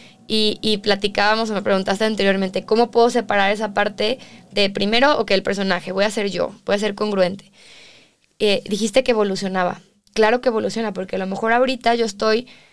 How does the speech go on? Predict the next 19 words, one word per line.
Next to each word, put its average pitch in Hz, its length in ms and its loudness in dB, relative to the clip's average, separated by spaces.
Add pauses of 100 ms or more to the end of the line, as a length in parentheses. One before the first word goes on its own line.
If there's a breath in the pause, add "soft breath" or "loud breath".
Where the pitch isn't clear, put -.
(260 loud breath)
a - 80 -6
lo 214 60 -4
mejor 208 200 0
en 226 80 0
marketing 226 400 -2
digital, 196 420 -6
¿no? 220 100 -6
A - 840 -18
lo - 20 -6
mejor 208 160 0
de 233 60 4
aquí 240 140 -2 (200)
a, 220 160 -2
de 196 100 -2
aquí 196 180 0
a 226 60 6
diez 254 240 4
años 262 480 2 (1000 soft breath)
evoluciono 240 880 2